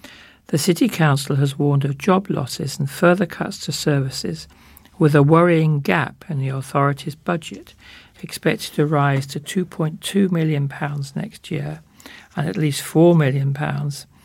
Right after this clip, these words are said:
in the next five years. The council warns that already squeezed services will be cut to the bone, with only the amenities the authority has to do by law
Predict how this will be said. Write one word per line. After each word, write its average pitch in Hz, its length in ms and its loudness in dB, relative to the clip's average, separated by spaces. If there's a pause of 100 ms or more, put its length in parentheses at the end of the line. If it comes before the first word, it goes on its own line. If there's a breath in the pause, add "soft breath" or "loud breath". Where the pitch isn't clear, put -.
(220 soft breath)
in 160 120 -2
the 156 80 0
next 156 300 -2
five 160 360 0
years. - 400 -8 (840 loud breath)
The 147 100 -4
council 165 440 2
warns 139 520 2
that 139 160 -6
already 151 480 2
squeezed 151 480 -2
services 139 800 -2
will 151 80 -4
be 143 140 -6
cut - 320 -8
to - 180 -14
the 147 80 -4
bone, 143 560 -2 (500 loud breath)
with - 220 -4
only 160 340 8
the 147 200 4
amenities 143 640 2
the 151 100 -4
authority 139 580 -2
has 156 300 -4
to - 160 -10
do 143 240 -2
by 131 240 -4
law 143 560 2